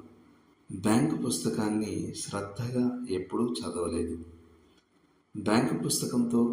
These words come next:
యథాలాప పరిచయం మాత్రమే ఉన్న క్రైస్తవుడిగా ఉండకండి. ఇది గుర్తుంచుకోండి. ఆ మహిమ గుణాతిశయములను బట్టి ఆయన మనకు అమూల్యములను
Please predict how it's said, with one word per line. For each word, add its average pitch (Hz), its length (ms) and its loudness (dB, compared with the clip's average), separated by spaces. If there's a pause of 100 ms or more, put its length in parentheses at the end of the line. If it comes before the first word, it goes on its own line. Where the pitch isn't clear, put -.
(300)
యథాలాప 117 600 0 (180)
పరిచయం 98 420 -8 (100)
మాత్రమే 117 500 -2 (200)
ఉన్న 98 180 -6 (880)
క్రైస్తవుడిగా 104 840 0 (180)
ఉండకండి. 87 500 -6 (1700)
ఇది 117 280 6 (340)
గుర్తుంచుకోండి. 92 800 -4 (1500)
ఆ - 20 8 (200)
మహిమ 131 340 4 (280)
గుణాతిశయములను 110 1120 2
బట్టి 98 300 -2 (1000)
ఆయన 101 180 4 (140)
మనకు 92 280 0 (200)
అమూల్యములను 120 800 6